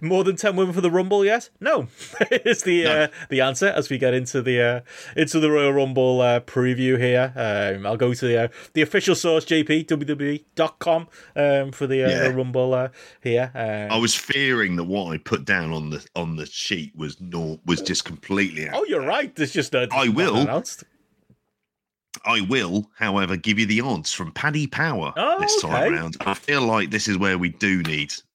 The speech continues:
Speaker 2: Andy
Speaker 1: You gonna have a
Speaker 2: Austin
Speaker 1: sneaky
Speaker 2: here.
Speaker 1: bet? I, I've been, uh, if Andy's in the chat, let us know. I've been
Speaker 2: I've got
Speaker 1: throwing it.
Speaker 2: three on here.
Speaker 1: I, I was,
Speaker 2: You
Speaker 1: I
Speaker 2: can't do,
Speaker 1: Yeah, we
Speaker 2: you
Speaker 1: was
Speaker 2: can't do, like, a bet builder. Otherwise, I'd be
Speaker 1: No.
Speaker 2: all over that shit.
Speaker 1: Can you on Paddy Power? Sometimes Paddy Power's the only one who lets you do an acc-,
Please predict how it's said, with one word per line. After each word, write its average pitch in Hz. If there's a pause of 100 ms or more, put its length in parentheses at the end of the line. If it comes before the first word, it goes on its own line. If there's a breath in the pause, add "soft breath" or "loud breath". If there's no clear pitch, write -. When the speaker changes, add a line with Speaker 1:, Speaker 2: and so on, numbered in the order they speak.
Speaker 2:
Andy 78
Speaker 1:
You 139
gonna 202
have 202
a -
Speaker 2:
Austin - (120)
Speaker 1:
sneaky 208
Speaker 2:
here. 202
Speaker 1:
bet? -
I, 156
I've 151
been, 185
uh, 143
if 120
Andy's 135
in 127
the 120
chat, 131
let 127
us 123
know. 131
I've 135
been 156
Speaker 2:
I've 151
got 151
Speaker 1:
throwing 135
it. 127
Speaker 2:
three 92
on 78
here. 78 (300 soft breath)
Speaker 1:
I, 156
I 165
was, 180
Speaker 2:
You -
Speaker 1:
I 165
Speaker 2:
can't 151
do, 139 (340)
Speaker 1:
Yeah, 135
we 139
Speaker 2:
you 175
Speaker 1:
was 185
Speaker 2:
can't 165
do, 151
like, 131
a 123
bet 147
builder. 80 (240)
Otherwise, 107
I'd 117
be 113
Speaker 1:
No. 110
Speaker 2:
all 107
over 101
that 78
shit. - (220)
Speaker 1:
Can 165
you 185
on 185
Paddy 175
Power? 151
Sometimes 147
Paddy 135
Power's 123
the 135
only 120
one 110
who 107
lets 107
you 117
do 107
an 104
acc-, 98